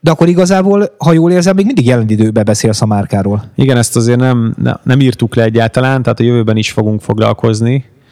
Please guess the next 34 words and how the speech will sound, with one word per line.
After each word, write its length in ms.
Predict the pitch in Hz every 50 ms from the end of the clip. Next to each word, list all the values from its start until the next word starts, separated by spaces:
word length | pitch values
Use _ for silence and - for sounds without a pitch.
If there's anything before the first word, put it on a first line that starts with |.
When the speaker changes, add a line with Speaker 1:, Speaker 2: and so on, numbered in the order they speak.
| _ _ _ _ _ _ _ _
Speaker 2:
egy 160 | - - - -
kicsit 520 | - 123 - - 117 110 - - - - 117 - - - - - _ _ _ _ _ _ _ _ _ _
a 60 | - 127
B 80 | 113
M 120 | 117 120 120
C-vel, 340 | - - 135 139 143 131 - - - - _ -
egy 140 | - -
kicsit 440 | - - 123 - - 123 113 - -
azért, 340 | 110 104 101 107 107 110 107
ö, 220 | 110 110 107 107 107 95 - -
háttérbe 400 | - 110 104 - - 107 107 107
fog 180 | 104 - 110 107
szorulni. 560 | - - 113 107 104 104 104 104 104 104 98 _ _ _ _ _ _ _ _ _ _ _ _ _ _ _ _ _ _ _ _ _ _ _ _ _ _ _ _ _ _ _ _ _ _ _ _ _ _ _ _ _ _ -
Próbálunk 360 | - 110 101 104 104 104 -
jobban 360 | 104 101 101 107 101 104 104 -
fókuszálni 640 | - - 104 107 - 104 - - 104 104 104 104
a 160 | 104 98 95 - - - _ _ _ _ _ _ _
Cannondale-re. 640 | - - 95 98 98 98 101 101 101 101 101 98 - _ _ _ _ _ _ - _ -
Speaker 1:
Meg 140 | - 139 -
hát 140 | 160 147 -
azért 180 | 151 165 160
a 20 | 151
Cannondale-nek 580 | - 151 147 151 151 156 156 156 156 151 - -
jóval 300 | - 156 160 151 139 123
nagyobb 320 | 120 123 120 127 117 117
a, 240 | 120 127 120 120 -
a 40 | 123
portfóliója, 560 | - - 123 120 113 - - 117 113 113 113
tehát 160 | 113 - -
jóval 280 | - 131 131 127 127 123
több 180 | - - 123 113
fajta 300 | - - 120 110 - 113
bringája 500 | 104 113 117 120 120 120 117 113 113 110
van, 260 | 117 120 120 120